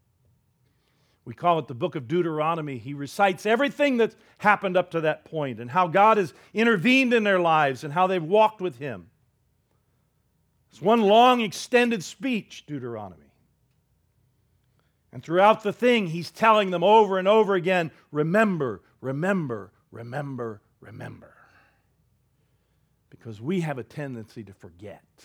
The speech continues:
forget, forget. And fear is forgetting.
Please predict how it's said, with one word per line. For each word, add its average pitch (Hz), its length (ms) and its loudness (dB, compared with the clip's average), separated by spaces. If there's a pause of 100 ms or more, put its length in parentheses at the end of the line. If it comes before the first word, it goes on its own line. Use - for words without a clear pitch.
(500)
forget, 71 400 -20 (260)
forget. - 380 -20 (1500)
And 101 100 -20
fear 202 400 -6
is 123 120 -8
forgetting. 185 560 -18